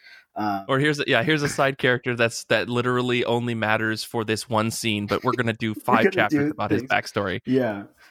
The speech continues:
Speaker 1: So it was a little bit like that, and it's like, it's gone on for a really long time, and I was actually kind of, like, I don't know, getting tired of it, and then, you know, it just kind of came back with the things that happened, and I don't, I'm trying not to give spoilers here, but the stuff
Speaker 2: Uh,
Speaker 1: going
Speaker 2: two ninety,
Speaker 1: on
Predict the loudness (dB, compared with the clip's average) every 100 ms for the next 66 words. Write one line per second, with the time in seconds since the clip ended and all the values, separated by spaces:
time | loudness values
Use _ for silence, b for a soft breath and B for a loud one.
0 | b 2 4 4 4 2 2 2 2 0
1 | 2 2 2 0 -2 0 -2 -2 -2 0
2 | 2 0 0 0 2 2 0 -2 -2 -2
3 | -2 0 0 0 2 2 2 -2 -4 -2
4 | 0 -2 -2 -4 -4 -12 -20 _ _ _
5 | _ _ 0 2 2 2 0 0 -2 0
6 | 2 2 2 0 -2 -2 2 2 2 2
7 | 2 2 0 2 0 -2 -4 -2 -2 -4
8 | -2 0 0 0 0 -2 -4 -6 -8 -18
9 | b b b b b _ -2 0 0 -4
10 | -4 0 0 0 -4 0 0 0 -2 0
11 | 2 2 0 -2 0 2 2 0 -2 -2
12 | -4 -4 -4 -4 -4 -6 -6 -6 -6 -4
13 | -2 0 0 2 0 2 2 0 -2 -4